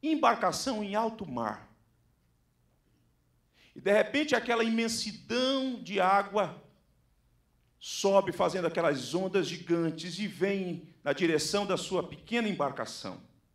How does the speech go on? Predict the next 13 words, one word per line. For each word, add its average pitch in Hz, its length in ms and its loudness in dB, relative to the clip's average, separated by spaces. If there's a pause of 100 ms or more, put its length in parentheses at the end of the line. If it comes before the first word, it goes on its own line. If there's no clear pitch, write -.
(2000)
Como 202 220 0
que 226 80 -4
parecendo 226 680 4
que 233 160 -2
vai 220 360 4
te 220 160 -6
engolir, 175 640 -2
revelando, 226 520 6
portanto, 233 800 2 (220)
a 180 140 8
fúria 294 580 6
da 220 160 8
natureza. 233 840 6